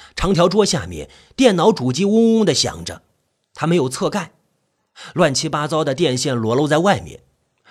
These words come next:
上面还结了蜘蛛网，一派荒凉。五花就问：“表舅，如果有人住宿，收多少钱啊？”“住一天三百八十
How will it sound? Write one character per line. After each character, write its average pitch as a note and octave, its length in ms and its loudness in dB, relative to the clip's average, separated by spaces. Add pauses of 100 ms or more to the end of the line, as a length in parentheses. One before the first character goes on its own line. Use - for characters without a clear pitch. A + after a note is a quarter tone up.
上 D#3+ 200 -2
面 D3 120 -2
还 C#3 120 -6
结 D#3+ 180 0
了 D#3+ 100 2
蜘 G3 140 -2
蛛 F#3+ 220 0
网， - 280 -14 (360)
一 D3 100 -4
派 - 180 -6
荒 C#3 300 -4
凉。 - 220 -12 (2000)
五 C#3+ 140 -2
花 F3+ 200 -2
就 D#3+ 120 -2
问 G#2 300 -6 (960)
：“表 B2+ 160 -4
舅， C#3 280 -4 (380)
如 D3+ 220 -8
果 F#3+ 80 0
有 D3+ 100 0
人 D3 160 -2
住 D#3+ 160 -4
宿， C#3 420 -6 (300)
收 F#3+ 180 -4
多 D#3 140 -2
少 E3+ 100 0
钱 G2 220 -8
啊 F2+ 200 -10 (800)
？”“住 B2 160 0
一 A2 140 -2
天 A#2+ 280 -4
三 A#2+ 240 -6
百 D#2+ 160 -10
八 G#2+ 220 -6
十 F#2 340 -12